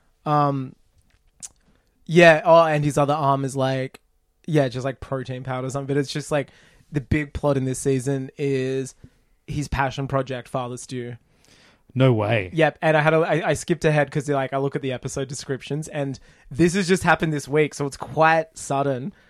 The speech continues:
Speaker 1: Um, I mean, it's quite recent.
Speaker 2: That movie bombed, right?
Speaker 1: Well, the plot of Wall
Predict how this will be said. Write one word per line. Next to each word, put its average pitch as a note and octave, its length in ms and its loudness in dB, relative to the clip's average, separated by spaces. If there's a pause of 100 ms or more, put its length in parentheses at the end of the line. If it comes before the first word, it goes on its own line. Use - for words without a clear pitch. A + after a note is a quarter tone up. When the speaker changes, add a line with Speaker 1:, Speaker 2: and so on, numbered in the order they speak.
(300)
Speaker 1:
Um, C3 560 -2
I D#3 40 -2
mean, D#3+ 120 4
it's C#3+ 120 2
quite D3 280 -2
recent. C3 580 -6
Speaker 2:
That D#3 100 0
movie F3+ 180 6
bombed, G#2+ 340 -2
right? F2+ 260 -12 (160)
Speaker 1:
Well, E3 340 6 (220)
the C3+ 100 -18
plot E3 260 2
of C#3 140 -2
Wall C#3+ 320 0